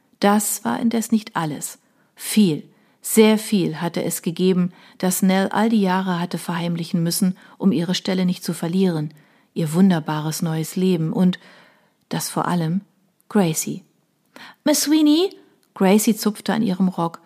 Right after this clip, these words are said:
„Hast du?“ „Was habe ich, mein Schatz?“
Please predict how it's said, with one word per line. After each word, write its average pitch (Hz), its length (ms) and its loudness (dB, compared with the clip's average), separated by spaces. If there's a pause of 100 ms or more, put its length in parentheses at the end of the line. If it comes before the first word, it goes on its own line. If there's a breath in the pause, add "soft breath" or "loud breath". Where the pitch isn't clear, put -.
(200 soft breath)
„Hast - 340 -4
du?“ 320 180 2 (1300)
„Was 392 280 0
habe 185 220 4
ich, - 200 -6
mein 180 140 2
Schatz?“ 185 360 -4